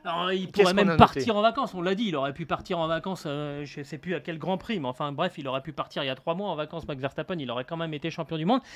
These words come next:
Speaker 1: Eh ben non, il y aura encore de l'enjeu à Abu Dhabi pour le Néerlandais.
Speaker 2: Une cinquante-quatrième victoire,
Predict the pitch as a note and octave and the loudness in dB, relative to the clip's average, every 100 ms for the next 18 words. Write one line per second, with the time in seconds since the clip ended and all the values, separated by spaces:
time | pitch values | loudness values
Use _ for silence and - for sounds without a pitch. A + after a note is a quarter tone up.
0 | - B3+ D4+ D4 C#4+ A3+ G#3+ B3+ D4 G#3 | -2 2 4 2 0 2 4 4 2 0
1 | F#3+ C4 A3+ G3+ G#3 F3 A#3+ G3 E3+ F3+ | 4 4 4 0 -2 -2 -2 -4 -4 -4
2 | E3+ G3+ - F3+ D#3+ D#3+ D3+ C#3+ C3 C3 | -2 -4 0 2 2 0 -2 -4 -6 -8
3 | _ - - B2 C#3+ C3+ D3 - C#3+ D#3+ | _ -18 -14 -8 -6 -6 -6 -6 -6 -4
4 | D#3 D#3 G3+ F3+ | -6 -2 -2 -2